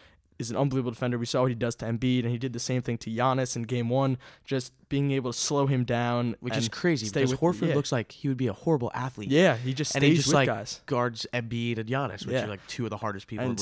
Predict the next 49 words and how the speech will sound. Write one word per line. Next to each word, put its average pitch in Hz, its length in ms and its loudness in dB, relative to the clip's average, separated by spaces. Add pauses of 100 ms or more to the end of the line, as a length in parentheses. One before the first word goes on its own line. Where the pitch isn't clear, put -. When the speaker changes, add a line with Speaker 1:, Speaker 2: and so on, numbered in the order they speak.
Speaker 2:
league 139 80 2
to 135 60 2
Speaker 1:
so, 127 40 0
Speaker 2:
guard. 107 180 -6
Speaker 1:
and 131 240 2
Brad 147 260 4
Stevens, 151 360 2
we, 127 140 -4
he, 143 200 0
we 127 120 0
saw 139 180 2
what 139 80 4
he 131 60 2
did 131 180 2
last 127 320 2
year 135 80 2
with 123 180 -4
slowing 131 300 -2
down 113 160 -2
Simmons 147 460 0
in 143 80 -2
transition. 135 640 0 (520)
It 123 60 0
looked 147 180 4
like 139 180 0
they 131 80 0
had 123 140 0
all, - 160 0 (140)
all 147 200 8
that 143 100 6
rolling, 147 420 4
and 117 100 0
they 120 40 -2
stole 156 320 2
a - 20 2
game 143 200 0
in - 20 0
Milwaukee, 135 420 2
and 131 80 2
it 127 40 0
looked 170 120 -2
like 160 140 -6
they 151 80 0
were 147 80 2
in 127 60 -2
a - 20 -2
really 131 180 0
good 131 160 -2
position 131 400 -2